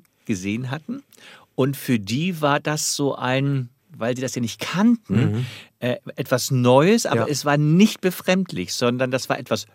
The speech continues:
Speaker 1: Neues. Und ich sagte, ja, vielleicht ist es selbst gewählt oder ist eine andere Geschichte. Aber die haben das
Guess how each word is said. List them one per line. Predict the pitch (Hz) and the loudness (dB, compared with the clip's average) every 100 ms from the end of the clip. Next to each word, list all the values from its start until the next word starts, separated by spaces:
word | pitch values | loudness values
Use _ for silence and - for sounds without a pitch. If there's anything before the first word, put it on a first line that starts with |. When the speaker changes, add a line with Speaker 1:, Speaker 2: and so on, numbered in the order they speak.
| - | -12
Speaker 1:
Neues. | 95 92 117 202 240 - | -6 2 4 4 2 -2
Und | 123 | -6
ich | - - | -8 -12
sagte, | - - - | -10 -8 -8
ja, | 110 156 | -10 -10
vielleicht | - - 160 156 - | -10 -6 -6 -8 -12
ist | 151 120 | -16 -14
es | - | -12
selbst | - 101 - | -8 -8 -8
gewählt | 123 143 160 156 | -4 2 4 4
oder | - 98 | 0 -6
ist | 95 | -4
eine | 107 | -4
andere | 131 143 | -4 -4
Geschichte. | 139 135 143 131 151 139 - - - - | -6 -6 -6 -2 -2 -2 -10 -18 -18 -8
Aber | - 135 | -2 0
die | 147 | 0
haben | 147 175 | 0 2
das | 170 156 | 0 -2